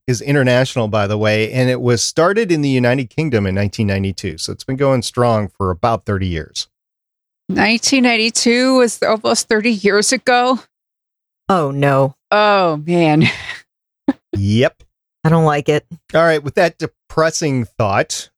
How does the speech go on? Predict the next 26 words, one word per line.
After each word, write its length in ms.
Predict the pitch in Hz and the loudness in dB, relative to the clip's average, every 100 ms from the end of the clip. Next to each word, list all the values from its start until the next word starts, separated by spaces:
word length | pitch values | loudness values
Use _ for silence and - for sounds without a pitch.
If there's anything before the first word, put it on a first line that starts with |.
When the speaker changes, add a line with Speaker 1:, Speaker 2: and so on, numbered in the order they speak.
| - | -14
Speaker 1:
we'll 260 | 127 120 113 | -8 -4 0
move 220 | 113 110 | 0 2
on 200 | 113 113 | 0 2
<laughs> 80 | 107 | 0
with 160 | 131 | 0
the 80 | 147 | 0
rest 260 | 117 110 - | 0 -2 -4
of 40 | |
the 60 | 104 | -6
show. 260 | - 113 | -2 -2
Sorry, 300 | - 92 85 | -2 -4 -6
ladies. 340 | 85 87 147 - _ _ _ - | -8 -6 -6 -6 _ _ _ -2
Legends 460 | 165 170 165 160 160 | 2 2 0 -2 -2
of 120 | 143 | 0
shield 260 | 170 160 | 0 0
is 140 | 175 147 | 0 -4
a 60 | |
fan-based 480 | 123 147 147 147 131 | -2 0 2 0 0
podcast 600 | 143 131 127 147 175 - | 0 -2 0 -2 -2 0
on 180 | 196 277 | 2 2
the 180 | 180 127 | 0 0
A 120 | 139 | 0
B 160 | 135 139 | 0 -2
C 220 | 160 143 | -2 -2
television 600 | 156 135 131 135 127 135 | 0 0 0 -2 -4 -4
show 340 | - 139 127 | 0 0 0